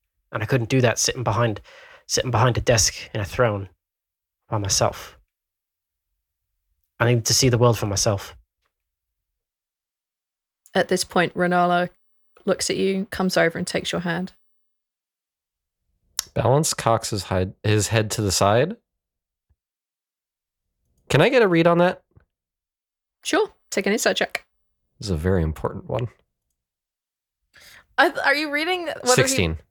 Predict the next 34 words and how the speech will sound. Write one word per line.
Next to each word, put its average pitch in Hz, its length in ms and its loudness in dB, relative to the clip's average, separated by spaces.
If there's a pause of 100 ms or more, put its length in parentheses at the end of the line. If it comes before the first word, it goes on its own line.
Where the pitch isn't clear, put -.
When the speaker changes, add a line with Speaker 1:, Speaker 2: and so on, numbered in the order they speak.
Speaker 4:
wants 214 360 -2
to 196 220 -4 (260)
be 208 280 -2
a 202 180 -4
good 196 240 -4
guy 247 200 4
or 247 140 2
whether 196 260 0
he's 208 300 -8
dating 185 600 -4
the 185 100 -2
dwarf? 175 360 0
'Cause 220 160 -4
I 196 100 2
think 208 240 -6
the 214 80 -4
second 190 360 -2
one 180 140 -2
is 185 140 -6
pretty 185 220 -4
Speaker 3:
No, 170 240 6
Speaker 4:
obvious. 185 220 2
Speaker 3:
this, - 100 2
Speaker 2:
Yeah. - 160 2
Speaker 3:
that 262 240 4
one's 294 220 2
pretty 254 280 2
Speaker 2:
<laughs> - 20 6
Speaker 3:
obvious. 131 640 2
Uh, - 300 -2 (3500)
it's - 140 -2
a - 80 4
sixteen 180 500 2
insight. 107 500 2